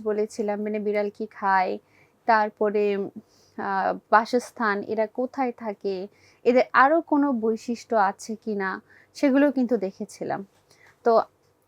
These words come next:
এখন বিড়াল সম্পর্কে শারীরিক গঠন তো আমরা জেন-, জানলাম,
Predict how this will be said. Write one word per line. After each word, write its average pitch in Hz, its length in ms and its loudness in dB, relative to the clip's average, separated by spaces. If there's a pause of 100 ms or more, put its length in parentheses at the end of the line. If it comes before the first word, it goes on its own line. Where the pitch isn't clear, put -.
এখন 285 520 2 (360)
বিড়াল 247 340 4
সম্পর্কে 294 580 0
শারীরিক 233 480 -2
গঠন 208 360 -2
তো 254 100 -2
আমরা 247 200 -2
জেন-, 185 380 -4
জানলাম, 190 480 -4